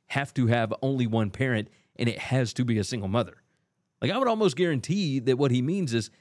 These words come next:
to play defense in today's game, you have to have a violent nature on the football field, and it's not something that can be taught.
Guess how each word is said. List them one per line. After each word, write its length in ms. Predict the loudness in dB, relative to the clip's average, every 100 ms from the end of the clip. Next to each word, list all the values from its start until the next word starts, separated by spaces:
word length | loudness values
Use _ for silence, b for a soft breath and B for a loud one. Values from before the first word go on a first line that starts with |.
| b b _
to 80 | -2
play 180 | 2 0
defense 480 | 0 -2 -2 -4 -4
in 80 | -4
today's 340 | 0 0 0
game, 300 | -2 -2 0
you 140 | 0
have 200 | 0 -2 -4
to 80 | -2
have 240 | -2 0
a 60 | -2
violent 460 | 0 0 0 -2
nature 520 | 0 0 0 -2 -2
on 100 | 0
the 80 | 0
football 300 | 0 0 0
field, 340 | 0 -4 -4 -8 b b b b -10
and 180 | -4 -2
it's 160 | -2
not 260 | -4 -6 -6
something 400 | -8 -4 -2 0
that 200 | 0 0
can 100 | 0
be 140 | 0
taught. 480 | -2 0 0 0 -12